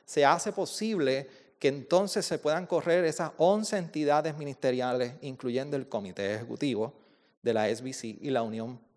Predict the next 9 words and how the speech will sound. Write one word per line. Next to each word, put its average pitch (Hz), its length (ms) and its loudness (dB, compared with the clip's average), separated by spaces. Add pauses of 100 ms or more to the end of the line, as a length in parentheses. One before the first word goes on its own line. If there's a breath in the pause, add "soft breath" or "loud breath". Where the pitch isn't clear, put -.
(300)
Femenil. 101 420 -4 (640)
Vamos 147 240 2
a - 20 2
explicar 160 340 0
un 127 100 -6
poco 143 220 0
más 135 160 -2
de 143 200 0
eso, 127 240 -4